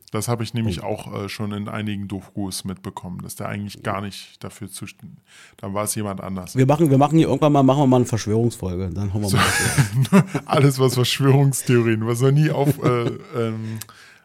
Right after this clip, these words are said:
Speaker 1: aufgeklärt wurde, genau.
Speaker 2: Ja, genau, richtig.
Speaker 1: Genau, und dann hat, äh, ist am neunz-, äh, neunzehnhundertzweiundfünfzig, am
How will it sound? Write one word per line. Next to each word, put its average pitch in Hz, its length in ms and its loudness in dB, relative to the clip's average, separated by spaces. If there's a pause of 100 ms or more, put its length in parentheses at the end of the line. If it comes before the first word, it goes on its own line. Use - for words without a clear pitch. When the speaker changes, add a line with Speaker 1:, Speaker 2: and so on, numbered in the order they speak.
Speaker 1:
aufgeklärt 110 580 -4
wurde, 87 220 -8
genau. 92 380 -8
Speaker 2:
Ja, 107 380 0
genau, 101 240 -4
richtig. 98 380 -8 (680)
Speaker 1:
Genau, 131 380 0
und 160 340 2
dann 135 320 0
hat, 123 260 -6
äh, 123 220 -2
ist - 320 -6
am 123 260 -2
neunz-, 135 320 -6
äh, 127 120 -6
neunzehnhundertzweiundfünfzig, 120 1160 -4
am 101 280 -8